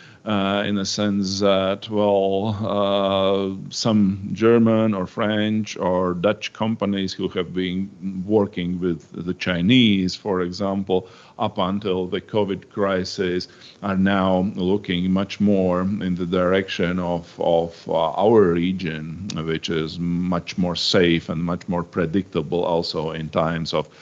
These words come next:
uh, such crisis. And in terms of, of, uh, spending, I mean, well, yes, uh, we are doing on, well, Latvia hasn't been, uh, just like all, both other Baltic countries,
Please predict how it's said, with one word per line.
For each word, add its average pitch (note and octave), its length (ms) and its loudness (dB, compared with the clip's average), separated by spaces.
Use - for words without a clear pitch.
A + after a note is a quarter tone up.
uh, F#2+ 260 2
such G2+ 400 -2
crisis. A2 800 0
And C#3+ 380 0
in F#3 200 -2
terms A3 300 2
of, F#3 280 -2
of, E3+ 460 -2
uh, E3+ 260 -2
spending, C3 760 0
I E3+ 80 -6
mean, F3+ 400 -4
well, F#3+ 380 -2
yes, - 580 -2
uh, C#3 680 4
we C3 540 -2
are A#2 120 4
doing G#2+ 720 0
on, G#2+ 420 -4
well, A2 340 2
Latvia C3 560 0
hasn't B2 360 0
been, E2+ 400 -2
uh, E2+ 160 -8
just F#2+ 240 -6
like E2 260 -2
all, F2 320 -2
both E2+ 720 -4
other F#2+ 260 2
Baltic F2 460 -4
countries, F#2+ 440 -4